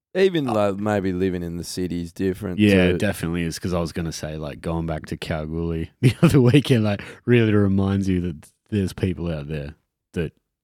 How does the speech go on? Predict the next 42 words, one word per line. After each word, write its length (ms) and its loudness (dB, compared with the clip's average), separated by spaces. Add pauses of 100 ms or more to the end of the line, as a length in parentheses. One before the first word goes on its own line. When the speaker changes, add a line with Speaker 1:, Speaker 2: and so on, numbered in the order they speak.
(380)
Speaker 1:
There's 160 0
people 380 2
out 160 0
there 160 -2
that 80 -4
all 400 0
that 100 -6
exists 460 -6
is 400 -8
the 100 0
fucking 560 -4
Speaker 2:
Yeah. 60 -8
Speaker 1:
pub, 320 2 (180)
the 140 -10
strippers, 720 -6 (140)
Speaker 2:
Yeah. 300 -8 (240)
Speaker 1:
and 220 0
their 120 4
fucking 460 -2
bathroom 680 0
porcelain 680 0
bowl 440 0
and 180 -6
at 80 -6
the 180 0
end 200 -2
of 80 -4
the 100 -2
<laughs> 120 0
night. 260 0
Speaker 2:
Yeah, 140 2
so 240 2
for 120 0
those 280 6
people, 340 2
the 100 2
earth 300 2
is 200 -2
flat. 360 -12 (100)
<laughs> 160 6
Speaker 1:
Yeah. 220 6
<laughs> 1040 0